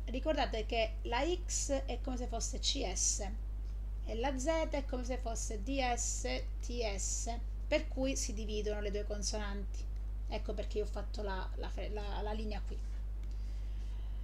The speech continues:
Quindi qua l'ho posizionato, breve, breve, lunga.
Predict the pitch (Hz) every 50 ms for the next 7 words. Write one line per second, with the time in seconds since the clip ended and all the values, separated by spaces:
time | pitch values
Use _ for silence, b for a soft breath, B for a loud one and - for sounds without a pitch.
0 | B - - - 247 208 196 196 - 233 - 202 - - 277 339 392 - - 466
1 | 440 349 240 - - - - 262 233 320 330 277 240 302 269 262 - 381 370 339
2 | 269 302 - - - 311 330 277 214 196 190 185 196 185